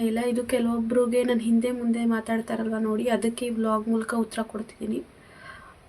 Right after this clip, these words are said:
ನಿಮ್ಮ ಮನಸ್ಥಿತಿನ ನಿಮ್ಮ ಹತ್ರನೇ ಇಟ್ಕೊಳ್ಳಿ, ಬೇರೆಯವ್ರಿಗೆ, ಬೇರೆಯವ್ರ ಇದಕ್ಕೆ ತುಂಬಕ್ ಹೋಗ್ಬೇಡಿ ಮನಸ್ಥಿತಿನ. ನಿಮ್ಮಲ್ಲಿ ಏನಿದೆ ಅದು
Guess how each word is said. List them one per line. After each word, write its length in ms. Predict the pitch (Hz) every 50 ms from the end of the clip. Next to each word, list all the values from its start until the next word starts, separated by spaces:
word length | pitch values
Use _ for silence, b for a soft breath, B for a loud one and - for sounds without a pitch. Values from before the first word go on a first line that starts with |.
| - 233
ನಿಮ್ಮ 280 | 233 240 262 269 269 277 269 277 269 269 247 226
ಮನಸ್ಥಿತಿನ 500 | 220 226 247 - - 254 240 - 233 233
ನಿಮ್ಮ 240 | 240 233 220 220 226 233
ಹತ್ರನೇ 320 | 233 233 233 233 233 226
ಇಟ್ಕೊಳ್ಳಿ, 420 | 226 220 - - - 214 208 214 220 214
ಬೇರೆಯವ್ರಿಗೆ, 680 | 220 226 226 226 233 247 240 247 247 240 247 233 247 240 240 233 - -
ಬೇರೆಯವ್ರ 360 | - 226 226 226 233 233 233 226
ಇದಕ್ಕೆ 340 | 214 196 240 233 - 262 254 -
ತುಂಬಕ್ 280 | 214 220 214 226 226 -
ಹೋಗ್ಬೇಡಿ 340 | 220 214 208 - 214 208 220 214 220
ಮನಸ್ಥಿತಿನ. 580 | 208 214 - - - 233 226 - - 208 208 220 247 - B B B B B B B B -
ನಿಮ್ಮಲ್ಲಿ 600 | 233 240 240 240 247 254 254 254 254 254 262 262 254 233 226 226
ಏನಿದೆ 420 | 226 233 233 233 233 226 214 214 220 226 233 - - - - - - - - -
ಅದು 120 | 220 247